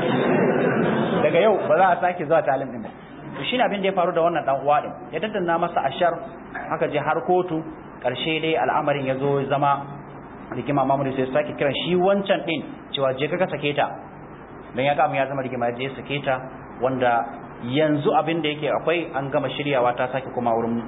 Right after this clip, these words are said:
tsohon mijin nata. Wannan fitinan da ta taso gemun sa ina ganin alal akalli ni dai anan ban ga mai gemun wannan uwan ba. Kamar yadda kai ka san shi Malam Makinta.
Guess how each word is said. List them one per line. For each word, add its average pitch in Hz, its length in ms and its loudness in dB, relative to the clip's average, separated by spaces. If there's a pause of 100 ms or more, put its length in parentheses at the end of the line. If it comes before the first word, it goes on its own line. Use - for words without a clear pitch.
(400)
tsohon 123 320 0
mijin 123 240 0
nata. 107 280 0 (380)
Wannan 196 460 2
fitinan 165 380 0
da 120 80 -4 (100)
ta - 0 -
taso 135 400 0 (760)
gemun 190 480 2
sa 165 80 0
ina 175 200 4
ganin 151 200 0
alal 165 240 0
akalli 151 280 -2
ni 151 120 0
dai 170 160 2
anan 143 200 0
ban 123 140 -2
ga 127 80 -2
mai 120 140 -2
gemun 113 240 -4
wannan 101 320 -6
uwan 95 160 -4
ba. 85 80 -8 (800)
Kamar 131 160 0
yadda 151 240 0
kai 156 120 -2
ka 165 200 0
san 165 140 0
shi 151 100 -6
Malam 127 320 2
Makinta. 104 400 -2